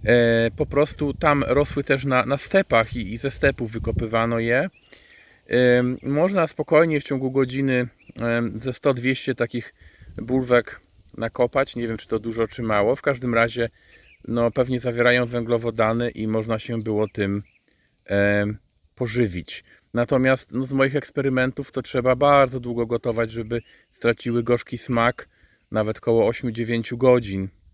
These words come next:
Natomiast ludzie kiedyś mieli więcej czasu. Poza tym pamiętajmy, że ludy pierwotne, ludy prymitywne, jak, jeśli tak możemy mówić w ogóle,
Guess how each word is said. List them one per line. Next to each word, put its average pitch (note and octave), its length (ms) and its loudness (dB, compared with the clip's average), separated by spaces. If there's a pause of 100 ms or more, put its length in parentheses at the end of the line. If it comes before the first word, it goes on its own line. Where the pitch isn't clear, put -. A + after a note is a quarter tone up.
(1040)
Natomiast A#2+ 340 0
ludzie A#2 180 -2
kiedyś A#2 240 -2
mieli A2+ 180 0
więcej A2+ 340 -4
czasu. A2 500 0 (420)
Poza A2+ 180 -6
tym A#2+ 140 -6
pamiętajmy, A#2 600 2
że A#2 300 4
ludy A#2 260 -4
pierwotne, A#2 600 -2
ludy A2 320 -4 (160)
prymitywne, B2+ 640 0
jak, G#2+ 200 0
jeśli - 180 -16
tak A2 160 2
możemy A#2 300 -2
mówić C#3+ 340 -2
w A2+ 60 -6
ogóle, A2+ 320 0